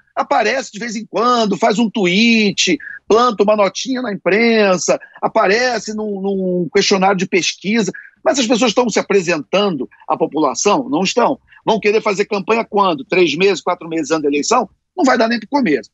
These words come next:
Então, é, essa, vamos dizer, é a boa notícia, é, é, para o Bolsonaro em relação às chances dele de serem reeleitos. Ele, por enquanto, tá concorrendo sozinho. Agora,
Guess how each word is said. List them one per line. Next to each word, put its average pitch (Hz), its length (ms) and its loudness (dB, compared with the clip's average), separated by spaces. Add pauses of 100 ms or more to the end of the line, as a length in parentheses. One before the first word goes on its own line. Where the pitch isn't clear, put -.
(160)
Então, 247 160 2
é, 233 100 2 (140)
essa, 247 340 0
vamos 202 180 -8
dizer, 165 140 0
é 165 60 4
a 170 60 2
boa 180 240 0
notícia, 214 600 -6 (360)
é, 170 300 2
é, 180 40 4
para 202 540 -2
o 196 140 -8
Bolsonaro 180 500 -6
em 190 40 -2
relação 196 540 -2
às 196 140 2
chances 190 400 0
dele 180 240 2 (260)
de 180 140 0
serem 190 240 2
reeleitos. 175 480 2 (160)
Ele, 151 120 0
por 165 140 -2
enquanto, 185 280 -2
tá 208 80 0
concorrendo 202 400 0
sozinho. 143 380 -2 (280)
Agora, 208 360 0